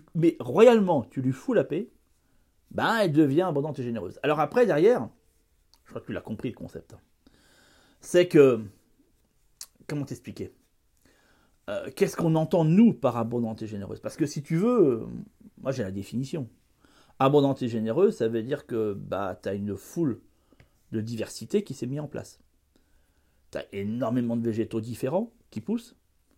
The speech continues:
à différentes strates, des, des, ceux qui sont ras-le-sol, ceux qui sont un peu plus hauts, jusqu'à des petits buissons, jusqu'à des arbustes, jusqu'à des arbres.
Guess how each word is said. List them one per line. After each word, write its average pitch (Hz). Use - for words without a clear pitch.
à 85
différentes 120
strates, 226
des, 92
des, -
ceux 123
qui -
sont 117
ras-le-sol, 170
ceux 117
qui 110
sont 113
un 98
peu 101
plus 131
hauts, 165
jusqu'à 113
des 101
petits -
buissons, 131
jusqu'à 113
des 104
arbustes, 151
jusqu'à 151
des 151
arbres. 92